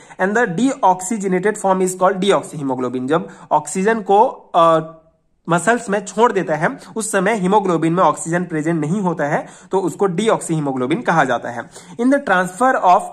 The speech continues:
in the transfer of oxygen, iron is, अ, iron in hemoglobin is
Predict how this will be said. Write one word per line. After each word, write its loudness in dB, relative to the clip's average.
in -2
the 0
transfer 2
of 4
oxygen, 0
iron 4
is, -4
अ, 4
iron 2
in -4
hemoglobin 2
is -2